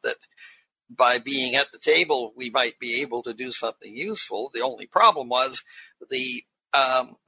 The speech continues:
the whole process is very secretive, and it basically meant that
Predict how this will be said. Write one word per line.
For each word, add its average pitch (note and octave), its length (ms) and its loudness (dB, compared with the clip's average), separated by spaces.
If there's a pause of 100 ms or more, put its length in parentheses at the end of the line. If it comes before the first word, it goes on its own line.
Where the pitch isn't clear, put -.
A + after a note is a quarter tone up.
(120)
the C#3+ 120 2
whole D#3 200 4
process D#3 640 0 (300)
is C3 160 2
very C3 300 4
secretive, A#2+ 720 -4 (340)
and C3 200 2
it C3+ 140 -2 (140)
basically D#3 540 -2
meant B2 240 -2 (180)
that C3+ 200 -4